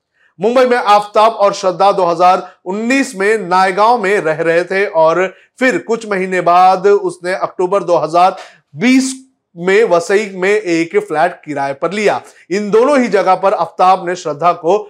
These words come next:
अपनी पत्नी बताया था। आफ्ताब ने घर के बिस्तर पर ही श्रद्धा का गला दबाकर उसकी जान ली थी। इसके बाद घर में उसके शव के पैंतीस टुकड़े किए थे, लेकिन दिल्ली पुलिस हैरान है कि घर में खून का कोई धब्बा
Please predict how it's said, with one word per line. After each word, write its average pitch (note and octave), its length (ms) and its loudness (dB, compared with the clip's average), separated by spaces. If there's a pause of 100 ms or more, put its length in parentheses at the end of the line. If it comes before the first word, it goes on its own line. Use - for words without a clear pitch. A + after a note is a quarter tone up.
(160)
अपनी F#3 360 -2 (160)
पत्नी D#3 320 -4
बताया C3 400 -10
था। B2 360 -12 (440)
आफ्ताब G3+ 480 2
ने A3 120 2
घर G#3+ 280 0
के A3+ 160 -4
बिस्तर G3+ 440 -4
पर A3+ 200 -2
ही A3 260 -8 (300)
श्रद्धा A3+ 400 2
का A3 220 2
गला G3 340 4
दबाकर E3 480 2
उसकी E3+ 480 -10
जान D3+ 300 -2
ली C3+ 120 -8
थी। C3 360 -18 (320)
इसके F3+ 240 -4
बाद G3 460 4
घर G3+ 380 0
में F#3+ 220 -4
उसके F3+ 320 -8
शव G#3 400 0 (160)
के F#3+ 120 2 (320)
पैंतीस F#3 440 -2
टुकड़े F#3+ 300 -2
किए A#3 240 -4
थे, A#3 220 2 (280)
लेकिन B3 400 0
दिल्ली G#3+ 220 -2
पुलिस F#3+ 420 -6
हैरान F#3 360 0
है G3+ 140 0
कि G3+ 280 -6 (240)
घर A#3 180 0
में B3+ 200 2
खून G#3+ 280 -4
का G3 160 0
कोई F#3+ 240 -2
धब्बा D3+ 460 0